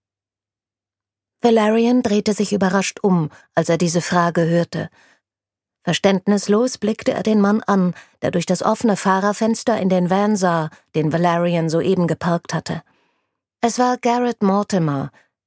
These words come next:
der Chef der nordamerikanischen Vollstrecker und somit auch sein Boss, der ihn fragend anschaute. Valerian schüttelte den Kopf, sagte aber nichts, sondern warf zuerst seinem Partner Talbot auf dem Beifahrersitz einen Blick zu,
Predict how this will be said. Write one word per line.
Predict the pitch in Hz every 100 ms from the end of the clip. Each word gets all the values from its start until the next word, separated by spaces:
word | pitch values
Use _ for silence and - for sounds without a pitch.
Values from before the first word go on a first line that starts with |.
| -
der | 190
Chef | - 269 -
der | - 196
nordamerikanischen | 190 220 - 214 196 190 208 214 226 214
Vollstrecker | 180 165 - 208 202 247 247 - _ _ _ -
und | 240
somit | 233 226 247
auch | 226
sein | - 226 226
Boss, | 185 147 - - - -
der | -
ihn | 127
fragend | - 185 156 165 -
anschaute. | 175 156 - - - 180 _ _ _ _ _ _ _ _ _ _ -
Valerian | 196 175 170 175 185
schüttelte | 185 196 190 185
den | 190 202
Kopf, | - 160 - - - _ _ _ _
sagte | - 196 190 - 151
aber | 151 165
nichts, | 185 - - - - - - -
sondern | - 220 214 220
warf | 240 262
zuerst | - - 240 269
seinem | - 214 196
Partner | 208 208 214 202
Talbot | 208 185 208 220 208
auf | -
dem | - 160
Beifahrersitz | 180 196 220 190 190 170 170 -
einen | 139 160 151
Blick | 196 - -
zu, | 208 180